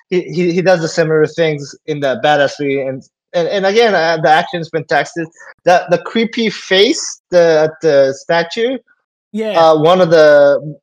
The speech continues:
Speaker 1: most freaky, like, one of my favorite as a manga, uh, or manhwa, reading it. Uh, that, it is one of my, uh, favorite in terms of, like, the catchiness there. Like, I think that was
Speaker 2: Yeah, I,
Speaker 1: well
Speaker 2: I, I was
Speaker 1: designed.
Speaker 2: looking, I was looking
Speaker 1: The,
Speaker 2: at
Speaker 1: the
Speaker 2: the panels.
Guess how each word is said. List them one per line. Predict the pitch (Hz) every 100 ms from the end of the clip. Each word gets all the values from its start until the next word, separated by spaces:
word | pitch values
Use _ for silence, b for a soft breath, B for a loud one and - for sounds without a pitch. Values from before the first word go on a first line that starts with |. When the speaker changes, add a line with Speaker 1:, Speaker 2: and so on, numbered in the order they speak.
| _
Speaker 1:
most | 151 156 180 - - -
freaky, | - 180 175 185 170 165 165 156
like, | 143 147 _ _ _
one | 156 233
of |
my | 233
favorite | 190 196 180 156
as | 160
a | 175
manga, | 165 175 156 147 -
uh, | 143 131 127
or | 139 139
manhwa, | 143 147 135 139 b b b
reading | 147 151 139
it. | 127 127 -
Uh, | 151 143
that, | 180 160
it | 175 175
is | 185 180 -
one | 156 156
of | 151
my, | 143 139 139
uh, | 139 135 123
favorite | 160 147 143
in | 131
terms | 147 135 123
of, |
like, | 123 117
the | 110
catchiness | - 117 - 120 107 -
there. | 117 104 98 90
Like, | 107
I | 117 117
think | 131 120
that | 110
was | 110
Speaker 2:
Yeah, | 113
I, |
Speaker 1:
well | 107 117
Speaker 2:
I, |
I |
was | 110
Speaker 1:
designed. | 110 - 208 - 208
Speaker 2:
looking, | 285 311 359
I | 214
was | 262 247
looking | 262 269 -
Speaker 1:
The, |
Speaker 2:
at | 269
Speaker 1:
the | 135
Speaker 2:
the | - 156
panels. | 135